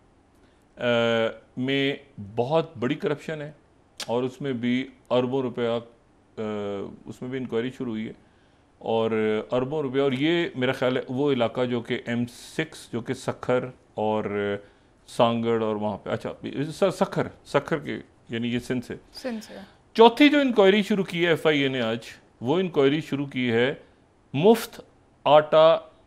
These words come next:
Speaker 1: स्कीम में। ये तो मैंने पहले बात कर दी, मुफ्त आटा,
Speaker 2: जी।
Speaker 1: जो ये सैलाब के दिनों में ही ना आगे पीछे,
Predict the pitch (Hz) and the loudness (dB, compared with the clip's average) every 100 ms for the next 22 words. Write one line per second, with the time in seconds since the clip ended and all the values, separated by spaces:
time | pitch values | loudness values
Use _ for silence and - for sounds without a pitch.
0 | _ _ - 135 - 135 135 135 139 - | _ _ -10 -10 -6 -4 -4 -4 -8 -12
1 | - 127 135 135 127 127 127 117 117 123 | -8 -6 -4 -4 -2 -2 0 0 -2 -4
2 | 113 120 135 139 117 120 117 - _ _ | -6 -4 -2 -2 -2 -2 -8 -10 _ _
3 | _ _ _ _ 110 113 113 - 117 123 | _ _ _ _ -6 -4 -2 -2 -2 0
4 | 127 120 123 139 127 117 113 123 147 113 | 2 4 4 2 -4 -4 -4 -4 -4 -4
5 | 117 110 - 110 | -6 -10 -14 -16